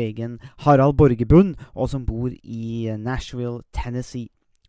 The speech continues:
Han har, eh, jobbet i business i mange, mange år, og, eh, støtter det republikanske partiet.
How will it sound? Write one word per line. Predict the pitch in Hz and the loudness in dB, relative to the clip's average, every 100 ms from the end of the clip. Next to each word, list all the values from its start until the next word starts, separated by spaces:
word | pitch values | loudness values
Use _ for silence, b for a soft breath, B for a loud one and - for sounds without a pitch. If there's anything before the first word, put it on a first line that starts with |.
| - | -10
Han | 120 123 | -6 -4
har, | 120 123 | -4 -4
eh, | 123 127 127 123 123 127 | -2 -2 -2 -2 -2 -4
jobbet | 117 113 - | -6 -10 -10
i | 113 117 | -8 -8
business | 110 113 - 131 - - | -6 -8 -8 -12 -14 -14
i | 117 120 120 | -8 -6 -6
mange, | 123 117 123 | -6 -6 -6
mange | 120 | -6
år, | 123 127 180 156 B B B | -2 0 0 -2 B B B
og, | - 123 127 127 | -6 -4 -2 -2
eh, | 127 123 | -2 -2
støtter | 120 - 131 - 110 | -6 -8 -8 -8 -8
det | 117 | -8
republikanske | 113 123 117 123 113 107 107 - 120 120 | -8 -8 -10 -12 -12 -14 -16 -10 -8 -6
partiet. | - 127 123 113 | -6 -4 -4 -4